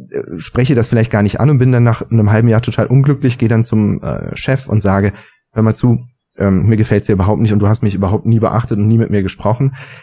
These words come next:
Da sollte man auch versuchen, den Praxisinhaber anzusprechen, also oder überhaupt, oder Mitarbeiter erstmal anzusprechen oder zu fragen, „Wie handhabt ihr das?“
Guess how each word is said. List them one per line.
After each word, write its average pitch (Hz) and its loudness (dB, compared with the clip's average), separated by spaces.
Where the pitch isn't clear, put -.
Da 107 -2
sollte 127 0
man 151 0
auch 113 0
versuchen, 135 0
den 113 0
Praxisinhaber 117 0
anzusprechen, - -2
also 110 0
oder 107 2
überhaupt, 107 0
oder 95 2
Mitarbeiter 104 0
erstmal 65 -2
anzusprechen 92 -4
oder 98 0
zu - -6
fragen, 107 0
„Wie 101 2
handhabt 110 -2
ihr 113 0
das?“ 120 0